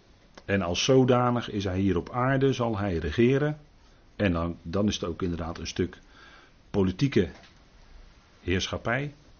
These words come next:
Hij is de zoon van Adam en als zodanig heeft hij recht om straks te regeren over heel die mensheid. En hij is de zoon van God.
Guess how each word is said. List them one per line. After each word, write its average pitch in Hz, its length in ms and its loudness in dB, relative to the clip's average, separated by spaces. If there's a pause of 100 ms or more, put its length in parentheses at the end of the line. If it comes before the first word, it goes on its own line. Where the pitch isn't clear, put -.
(580)
Hij 98 180 0
is 92 100 0
de 95 100 -2
zoon 98 260 2
van 87 160 -2
Adam 120 520 0
en 92 160 -6
als 87 120 -4
zodanig 95 460 0
heeft 85 220 -6
hij 87 100 0
recht 101 260 -2
om 92 260 -6
straks - 320 -6
te - 80 -4
regeren 95 380 -2
over 95 160 -2
heel 127 200 4
die 104 120 0
mensheid. 135 560 -4 (1600)
En 110 140 2
hij 98 140 2
is 92 100 -4
de 90 100 -4
zoon 87 260 0
van 78 180 -4
God. - 380 -2